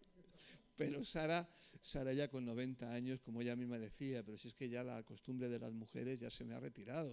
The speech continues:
eh". Solamente para Dios las cosas imposibles se hacen posibles. Eso es, hermanos, lo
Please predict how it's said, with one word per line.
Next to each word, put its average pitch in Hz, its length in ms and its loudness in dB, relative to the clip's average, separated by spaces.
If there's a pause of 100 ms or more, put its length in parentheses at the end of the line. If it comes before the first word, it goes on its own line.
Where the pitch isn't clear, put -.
eh". 139 320 -6 (1600)
Solamente 156 560 2
para 131 260 2
Dios 156 480 6 (280)
las 123 200 2
cosas 165 360 0
imposibles 131 840 4 (260)
se - 220 -2
hacen 110 300 0
posibles. 107 500 0
Eso 135 220 2
es, 143 180 2 (320)
hermanos, 135 540 4
lo 117 340 6